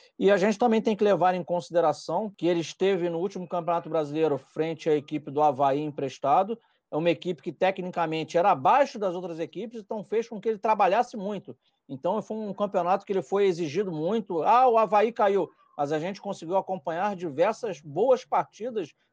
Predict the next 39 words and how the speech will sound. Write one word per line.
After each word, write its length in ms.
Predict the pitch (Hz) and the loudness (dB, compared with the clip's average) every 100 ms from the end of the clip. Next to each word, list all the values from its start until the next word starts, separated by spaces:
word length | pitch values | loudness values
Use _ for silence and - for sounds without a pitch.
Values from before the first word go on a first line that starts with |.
| _ | _
do 100 | 151 | -8
Vladimir, 540 | 143 185 160 160 151 202 | 0 2 2 -2 0 0
ele 120 | 165 | -2
saindo 380 | - 170 180 170 | -6 -6 -4 -8
muito 280 | 170 226 208 | -8 -8 -4
bem, 340 | 151 190 233 _ _ - | -4 -4 -8 _ _ -4
e 80 | 180 | 0
eu 120 | 180 | 0
creio 260 | - 208 233 | 2 2 2
que 80 | |
essa 180 | 220 220 | 0 0
passagem 580 | 214 190 - 202 214 202 | 2 0 2 0 0 -4
dele 220 | 170 196 | -4 -4
pelo 300 | - - 190 | -6 -4 0
Avaí 320 | 190 165 165 | 0 2 0
foi 180 | 202 220 | 0 -2
salutar, 680 | - 208 196 - 160 208 220 | -2 -2 -2 0 4 4 2
o 100 | 165 | -2
deu 200 | 156 190 | -2 -2
um 120 | 180 | -4
pouco 260 | 190 185 175 | -6 -8 -6
mais 220 | 175 165 | -6 -6
de 60 | |
rodagem, 640 | 165 170 131 156 214 208 202 | -2 0 2 2 2 0 -8
de 140 | 180 | -12
cancha, 540 | - 165 220 226 262 - _ _ _ | -6 -4 -4 -4 -6 -8 _ _ _
pra 160 | - 202 | 0 0
que 160 | 208 190 | 0 -2
nesse 280 | 214 214 | 0 0
momento 500 | 214 214 185 190 175 | -4 -6 -2 -2 -2
aí, 140 | 180 170 | -4 -4
com 120 | 170 | -6
esse 180 | 160 - | -10 -8
problema 400 | 175 151 160 165 | -4 -2 -2 -4
que 120 | - | -4
houve 220 | 165 156 | -4 -4
com 140 | - 165 | -8 -4
o 60 | |
Everson, 500 | 151 180 196 - 226 | -2 -2 -4 -8 -12